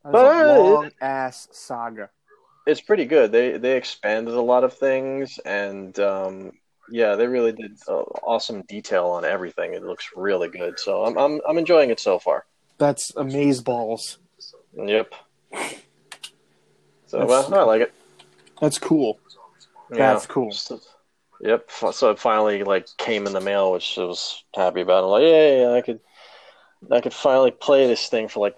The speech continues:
Speaker 2: two weeks late." <laughs>
Speaker 1: Well, hey, you know, I mean, remember, this is, this is life now, so.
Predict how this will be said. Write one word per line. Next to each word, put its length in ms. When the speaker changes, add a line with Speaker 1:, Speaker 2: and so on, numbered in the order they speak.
Speaker 2:
two 180
weeks 280
late." 340
<laughs> 160
Speaker 1:
Well, 160
hey, 280
you 60
know, 260
I 100
mean, 400
remember, 560
this 220
is, 160
this 180
is 100
life 280
now, 220
so. 360